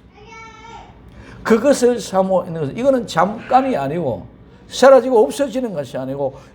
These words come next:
영원한. 그래서 우리는 이 땅의 고향은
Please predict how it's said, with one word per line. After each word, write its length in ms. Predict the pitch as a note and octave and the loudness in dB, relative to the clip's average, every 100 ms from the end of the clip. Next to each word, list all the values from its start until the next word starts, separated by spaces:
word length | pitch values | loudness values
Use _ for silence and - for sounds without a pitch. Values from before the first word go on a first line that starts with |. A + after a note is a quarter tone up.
| - | -4
영원한. 1300 | G2+ G2+ G#2+ A2+ A2+ B2 C#3+ A3+ D4+ F4+ F4+ - - _ _ _ - - - - - - - - - - - - - | 0 4 6 6 6 8 8 8 6 2 -10 -12 -16 _ _ _ -20 -20 -20 -20 -20 -20 -20 -20 -20 -20 -20 -20 -6
그래서 240 | - B2+ C#3+ | -2 0 0
우리는 200 | C#3 D3 | 0 -4
이 100 | D#3+ | -2
땅의 280 | D3 C#3+ | -2 -2
고향은 520 | B2 C#3 C#3 C#3 B2+ | 0 2 4 2 -2